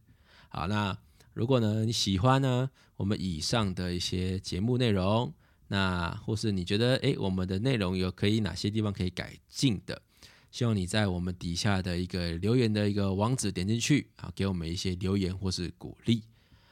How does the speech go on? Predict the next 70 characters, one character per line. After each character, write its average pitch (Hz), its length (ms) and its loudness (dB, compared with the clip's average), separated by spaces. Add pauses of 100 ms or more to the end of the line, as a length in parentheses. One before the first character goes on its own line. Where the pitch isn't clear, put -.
(140)
那 113 300 2
在 107 380 4
另 156 160 4
外 147 120 6
一 135 60 4
个 110 120 4
网 98 280 0
址 90 160 -4
呢， 95 340 -2 (440)
啊， 87 180 0
是 - 160 -2
可 98 160 -2
以 92 160 -2
抖 - 200 -6
内 110 200 0
的。 - 120 -10 (300)
好， - 240 -20 (200)
那 101 100 -2
这 95 100 -4
个 95 160 -4
抖 87 200 -2
内 120 180 2
呢， 87 260 -4
就 101 100 -6
是， 92 320 -4 (440)
啊， - 260 -8
可 - 100 -4
以 90 200 0
请 92 240 -6
我 85 80 -6
喝 90 100 -2
一 92 60 -2
杯 95 80 0
咖 101 180 -2
啡 113 140 4
啦， 120 120 2 (260)
好 - 120 -16
不 92 80 -6
好？ 104 240 -2
好， - 180 -12
如 95 120 -4
果 101 180 -2
你， 98 320 -4 (320)
啊， 92 220 -10
喜 95 200 -2
欢 117 300 6 (120)
我 95 120 -10
们 87 80 -4
这 95 80 -6
个 104 80 -2
频 90 240 -2
道 123 160 4
的 98 80 4
话， 95 240 4
我 80 80 -6
们 80 100 -6
会 95 140 0
做 95 160 -4
出 92 220 -4
更 90 200 -4
多 90 300 -4
优 98 320 0
质 85 260 -8
的 76 260 -8
内 127 120 4
容 80 200 -2
给 - 100 -20
大 87 120 -6
家 87 80 -2
听。 127 280 0